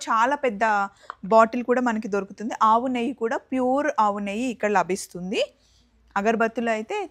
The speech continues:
చెప్పలక్కర్లేదు, చాలా చాలా ఉంటాయి. And దివాళీకైనా, ఆ,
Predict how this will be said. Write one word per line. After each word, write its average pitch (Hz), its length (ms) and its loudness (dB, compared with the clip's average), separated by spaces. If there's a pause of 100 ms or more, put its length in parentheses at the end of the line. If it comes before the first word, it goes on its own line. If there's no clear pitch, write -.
చెప్పలక్కర్లేదు, 202 840 -2 (100)
చాలా 208 480 0 (100)
చాలా 208 240 -4 (100)
ఉంటాయి. 202 280 -2 (400)
And 262 100 4 (140)
దివాళీకైనా, 233 720 2 (680)
ఆ, 208 40 -2